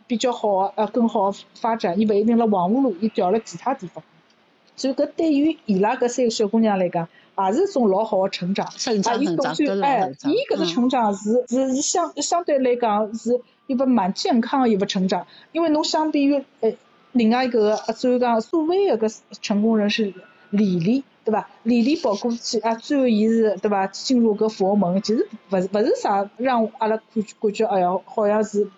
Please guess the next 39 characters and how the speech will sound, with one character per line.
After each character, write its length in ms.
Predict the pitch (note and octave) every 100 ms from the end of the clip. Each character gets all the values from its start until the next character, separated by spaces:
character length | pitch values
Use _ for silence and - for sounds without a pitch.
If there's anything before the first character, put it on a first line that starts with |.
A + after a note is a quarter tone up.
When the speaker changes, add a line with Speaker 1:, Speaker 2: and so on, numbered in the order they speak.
| F#3+
Speaker 1:
老 180 | F#3+ G#3
好 320 | - F#3 G3
的 80 | F#3
搿 40 |
种 140 | F3+ F#3
发 120 | G3+
展。 300 | - F#3 F3+ - -
搿 140 | D#4+
是 80 | F4
搿 280 | D#4+ A3 B3 - -
里 60 | G#3+
向 180 | C#4 C4+
外 320 | A3 F3 E3+
地 160 | F#3 D#4+
的 200 | A#4 -
几 180 | G#3+ G#3
个 180 | A3 -
女 260 | A3 F#3+
性 300 | E3+ - C4
角 200 | G3 E3+
色 140 | E3+ G3
啊， 140 | F#3
阿 80 | F3
拉 80 | C#4+
再 160 | F4+
看 200 | F4 -
搿 200 | E4 D#4 D#4+ -
上 540 | - - A3+ F3+ F3 F#3
海 180 | - G#4+ B4 G4+
的 100 | F#3+ F#3+ -
本 360 | D#4 D4 C#4+ D4
土 280 | - G#4
的 80 | F4+
几 180 | - A3+
个 60 | A#3
女 220 | A3 F3+
性 240 | E3+ A#3+
角 160 | G3 F3+
色。 240 | E3 F#3+